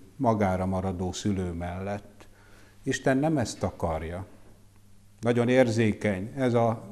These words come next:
dal, amivel rátapint egy olyan jelenségre, amivel sajnos birkózni kell, és sajnos sok elpazarolt és eltékozolt év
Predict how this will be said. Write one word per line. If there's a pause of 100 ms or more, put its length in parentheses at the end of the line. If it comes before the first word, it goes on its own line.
dal,
amivel
rátapint
egy
olyan
jelenségre,
amivel
sajnos (340)
birkózni
kell,
és
sajnos (460)
sok
elpazarolt
és
eltékozolt
év